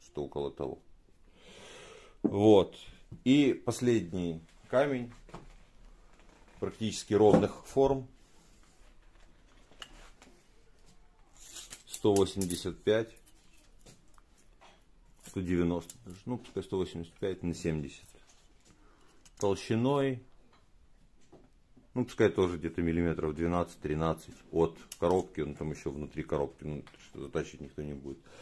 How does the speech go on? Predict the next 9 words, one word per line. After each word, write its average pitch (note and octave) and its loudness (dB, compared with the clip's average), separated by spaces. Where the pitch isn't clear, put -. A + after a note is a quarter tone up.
Твёрдость A#2+ 10
в F2+ -2
районе B2 8
четырёх. C#3 4
Такая B2 8
вот G2+ 6
суита G#2 2
карасу. G#2 2
Видите, A2 0